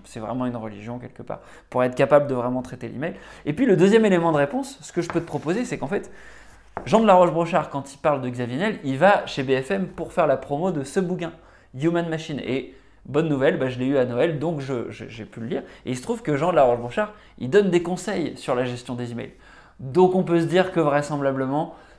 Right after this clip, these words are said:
peut-être qu'il y a des éléments de réponse que Jean de la Roche-Brochard donne, que Xavier Niel pourrait donner. Mais je dis ça, je dis rien, je, je n'ai rien révélé, d'accord ? Donc ce que je te propose, c'est tout simplement de te,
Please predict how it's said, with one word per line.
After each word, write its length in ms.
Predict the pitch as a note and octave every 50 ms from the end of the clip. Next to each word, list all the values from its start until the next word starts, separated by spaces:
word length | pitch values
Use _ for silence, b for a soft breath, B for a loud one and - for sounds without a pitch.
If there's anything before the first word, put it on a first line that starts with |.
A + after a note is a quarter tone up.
| B B
peut-être 340 | C#3 C#3 B2+ D#3+ D#3 D#3 D#3
qu'il 120 | - B2+
y 20 | A#2
a 20 |
des 200 | A#2+ A#2+ A#2 A#2+
éléments 300 | A#2 A#2+ A#2 A#2 A2+ A2+
de 40 | A2
réponse 580 | A2 A#2+ A#2 - B2 A#2+ A2+ - - - - -
que 100 | - A2
Jean 160 | G#2 A2+ A2
de 60 | A2 A2+
la 80 | A2+
Roche-Brochard 560 | - - A2+ - - - A2+ - G#2+ G2+ A2
donne, 300 | A#2 D3 E3 E3 E3+ E3+ B B B B B B B B B B B B B B -
que 120 | - C#3+
Xavier 360 | B2+ B2 A#2 A#2+ A2 A2 A2+
Niel 260 | A2 A2+ B2+ B2 B2 B2
pourrait 240 | B2 A#2+ A2+ A#2
donner. 280 | B2 D3+ E3 D3+ B2+ - -
Mais 260 | A2+ A2+ G2+ - - -
je 120 | A2+ A#2
dis 100 | A#2+ B2
ça, 220 | A2+ - - - -
je 80 | B2
dis 100 | A#2+ B2+
rien, 380 | A#2 A#2+ B2+ C#3+ F#3 G#3+ F#3+ A2+
je, 320 | - A#2 A#2+ B2 A2 G#2+ G#2+
je 140 | G#2+ A2+
n'ai 120 | A2 A2 G#2
rien 280 | G#2 - D3+ G3 G3+
révélé, 480 | F3+ D#3 D3 C#3 E3 D#3+ C3 - - - -
d'accord ? 340 | - A#2 - B2 - - - B B B B
Donc 140 | D3 D3
ce 40 | -
que 80 | - F#3+
je 60 | F#3
te 60 | G3+
propose, 280 | E3+ D3 D3+ E3 F#3 F#3+
c'est 120 | - B2
tout 80 | - -
simplement 380 | - C#3+ C3 C3 C3 C3+ C#3
de 40 | C3+
te, 200 | - B2+ A2+ A2